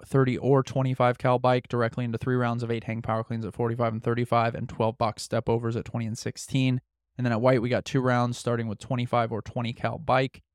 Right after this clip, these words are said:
and then into three rounds of six hang power cleans at thirty-five and twenty-five and eight box step ups to a low box. So a little bit different, but because we always have them do Russian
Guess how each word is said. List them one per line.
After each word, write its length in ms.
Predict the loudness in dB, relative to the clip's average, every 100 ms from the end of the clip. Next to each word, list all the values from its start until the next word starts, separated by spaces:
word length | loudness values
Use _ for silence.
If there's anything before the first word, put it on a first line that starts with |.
| _ _ -10
and 160 | -4 -2
then 140 | -2
into 500 | -2 -4 0 0 0 -6
three 240 | -4 -2 0
rounds 400 | 0 -2 -6 -10
of 80 |
six 280 | -8 -8 -4
hang 160 | -4 -2
power 220 | 0 0
cleans 240 | -2 -6
at 100 | -6
thirty-five 380 | -6 -6 -4 -6
and 100 | -6
twenty-five 460 | -6 -4 0 0 -2
and 80 | -6
eight 260 | -10 -6
box 260 | -4 -4 -6
step 220 | -6 -2
ups 280 | -4 -6 -14
to 240 | -8 -6
a 20 |
low 340 | -4 -4 -6 -6
box. 540 | -8 -8 -12 -14 -16 _ _ _ -20 _ _
So 160 | -2 2
a 20 |
little 260 | 4 4
bit 180 | 6 4
different, 500 | 4 2 2 0 -2
but 140 | -6 -6
because 460 | -6 2 2 2
we 160 | -2 0
always 480 | 2 2 2 0 0
have 180 | 0
them 160 | 0 -2
do 120 | 0
Russian 460 | 2 0 -2 -6